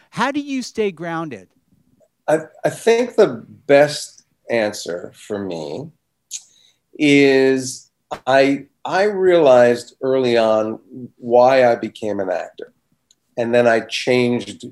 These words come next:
Speaker 2: the reason. Um, I became an actor because,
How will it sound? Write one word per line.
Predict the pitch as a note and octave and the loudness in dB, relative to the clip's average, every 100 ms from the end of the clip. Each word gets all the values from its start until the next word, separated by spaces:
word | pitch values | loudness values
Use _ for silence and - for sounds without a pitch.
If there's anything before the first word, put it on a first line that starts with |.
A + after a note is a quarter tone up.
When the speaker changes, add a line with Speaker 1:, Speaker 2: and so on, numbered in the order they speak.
| _ _ _ | _ _ _
Speaker 2:
the | A#2 A2 | -12 -8
reason. | G#2 G2 F2 - _ _ _ _ _ _ _ _ _ - | -8 -8 -12 -16 _ _ _ _ _ _ _ _ _ -6
Um, | A2 A2 A2 G#2+ G#2+ - _ _ _ _ _ _ _ _ _ _ _ _ _ _ _ _ _ _ - | -2 0 0 -2 -6 -14 _ _ _ _ _ _ _ _ _ _ _ _ _ _ _ _ _ _ -2
I | D#3 | 0
became | - F3 - F#3 D3+ | 0 -4 -4 0 2
an | B2+ | 4
actor | B2+ C3+ C#3 A#2+ | 4 2 0 -4
because, | G2 A#2+ - - A2+ A2 G#2 - | -4 -6 -4 0 2 2 -2 -14